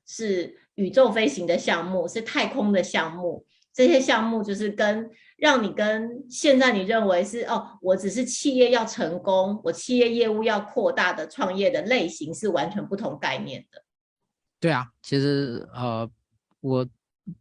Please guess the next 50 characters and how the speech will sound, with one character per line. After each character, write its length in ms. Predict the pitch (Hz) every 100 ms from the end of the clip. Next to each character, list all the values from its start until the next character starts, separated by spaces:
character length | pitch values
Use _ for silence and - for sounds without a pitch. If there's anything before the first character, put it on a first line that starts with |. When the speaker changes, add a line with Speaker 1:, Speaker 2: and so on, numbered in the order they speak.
| _
Speaker 2:
之 160 | - 202
前 180 | 190 170
一 20 |
直 140 | 165
也 80 | 151
觉 160 | - 127
得 180 | 123 120 - - _ _ _
他 140 | - 202
等 140 | 120
于 20 |
是 120 | 127 170
在 100 | 151
重 300 | - 127 139
新 280 | - 156
定 200 | 151 160
义 320 | 147 143 120 - 131
那 80 | 135
个 220 | 113 110
运 240 | 220 165
输 280 | 143 - 147
交 200 | 143 143
通 220 | 147 135
这 100 | 131
件 200 | 123 123
事 200 | 117 123
情。 240 | 104 101 107 -
Speaker 1:
<laughs> 160 | 262 226
是。 580 | - - 262 214 143 - - - -
Speaker 2:
<laughs> 800 | - _ - - 254 - - -
哦， 160 | - 107
Speaker 1:
完 120 | 196
全 180 | 208 180
是。 80 | 175
Speaker 2:
真-， 300 | 143 123 - _ _ _
真 120 | 175
的 120 | 185 160
是 120 | 160
非 180 | - 160
常 160 | 143
非 80 | 135
常 120 | 135
的 120 | 127 127
可 160 | 113
怕 220 | 101 131 113
的 100 | 101
一 80 |
个。 160 | 95 - - - - -
所 120 | 233
以， 80 | 180 - _
呃， 260 | 170 156